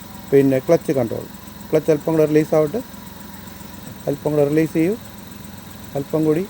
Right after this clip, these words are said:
ബ്രേക്കിൽ കാലില്ലല്ലോ? ഓക്കെ, ക്ലച്ച് അല്പം റിലീസ് ആവട്ടെ, അല്പം കൂടി. അപ്പോൾ വണ്ടി മൂവ് ചെയ്യുമ്പോൾ ക്ലച്ചിനെ ഒരു പോയിന്റ് ചവിട്ടണം. പോട്ട്. വെരി ഗുഡ്. അല്ല, സൂപ്പറായി. വെരി ഗുഡ്. സ്പീഡ് കൂടുന്നു. അപ്പോൾ രണ്ട്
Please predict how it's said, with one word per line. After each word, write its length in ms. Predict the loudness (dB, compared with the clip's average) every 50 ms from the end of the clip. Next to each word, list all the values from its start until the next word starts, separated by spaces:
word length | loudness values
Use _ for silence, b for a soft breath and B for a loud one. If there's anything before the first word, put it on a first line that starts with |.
| -8 -10 0
ബ്രേക്കിൽ 280 | 2 4 4 4 4 4 6 6
കാലില്ലല്ലോ? 420 | 6 6 6 4 2 2 0 -2 -4 -10 -18 -18 -16 -16 -16 -16 -16 -18 -12 -8 -6 -6
ഓക്കെ, 140 | -6 -6 -10 -10 -2
ക്ലച്ച് 240 | 0 0 2 4 2 2
അല്പം 180 | 2 2 0 2 2
റിലീസ് 240 | 2 0 2 2 2
ആവട്ടെ, 240 | 2 2 2 -2 -6 -8 -10 -14 -16 -18 -18 -18 -18 -18 -18 -18 -18 -16 -6 -2 -2
അല്പം 260 | -2 0 0 0 2 4
കൂടി. 180 | 4 2 2 0 -4 -8 -14 -18 -18 -18 -18 -18 -18 -18 -18 -6
അപ്പോൾ 140 | 0 2 4 4
വണ്ടി 160 | 6 4 4 6
മൂവ് 180 | 8 8 8 8 8
ചെയ്യുമ്പോൾ 260 | 6 6 6 4 4 4
ക്ലച്ചിനെ 300 | 2 2 4 4 4 6 6
ഒരു 100 | 6 6 4 4
പോയിന്റ് 240 | 4 4 4 2 2 0
ചവിട്ടണം. 280 | 0 0 -2 -8 -16 -16 -18 -18 -18 -18 -20 -10 -2 2
പോട്ട്. 240 | 2 2 2 0 -2 -4 -8 -18 -18 -18 -18 -18 -18 -18 -18 -18 -18 -18 -18 -18 -16 -16 -16 -2 4 4
വെരി 220 | 6 6 6 4 4 4
ഗുഡ്. 180 | 2 2 0 -6 -18 -18 -18 -18 -18 -18 -18 -18 -18 -18 -20 -20 -20 -20 -16 -12 -8
അല്ല, 100 | -6 -6 -6 -2 0
സൂപ്പറായി. 560 | 0 0 0 -2 0 2 2 2 2 0 -6 -14 -18 -18 -18 -18 -18 -18 -18 -16 -16 -16 -16 -16 -16 -14 -6 0 2
വെരി 240 | 4 4 4 4 2 2
ഗുഡ്. 180 | 0 -4 -4 -8 -16 -16 -10
സ്പീഡ് 280 | -2 2 4 6 6 6 6
കൂടുന്നു. 320 | 4 4 4 4 2 2 0 -2 -6 -12 -16 -18 -18 -18 -18 -18 -18 -12 -6 2
അപ്പോൾ 140 | 6 6 8 8 6
രണ്ട് 180 | 6 4 4